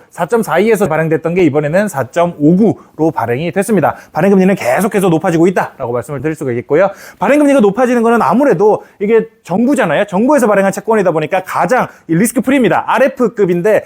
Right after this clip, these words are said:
요 리스크 프리급의 채권이 요 금리로 계속 올라간다는 거는 당연히 그것보다 리스크가 있는, 신용도가 있는 기업들의 채권이나 이런 것들은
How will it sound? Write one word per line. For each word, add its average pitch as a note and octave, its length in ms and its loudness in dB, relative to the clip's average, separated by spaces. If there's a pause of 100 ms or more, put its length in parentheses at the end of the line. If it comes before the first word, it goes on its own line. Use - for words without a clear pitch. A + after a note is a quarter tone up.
(160)
요 A#3 80 2
리스크 C4 340 2
프리급의 C#4 420 0
채권이 B3 340 0
요 E3+ 160 4
금리로 A#3 320 2
계속 E3 240 -2
올라간다는 G3+ 460 0
거는 D#3+ 280 0 (300)
당연히 G3+ 360 2
그것보다 F3+ 340 0
리스크가 G3 400 0
있는, F3 240 0
신용도가 A#3 480 2
있는 D#3 500 2
기업들의 A#3 460 0
채권이나 F#3+ 400 -2
이런 F#3 160 2
것들은 F#3+ 420 0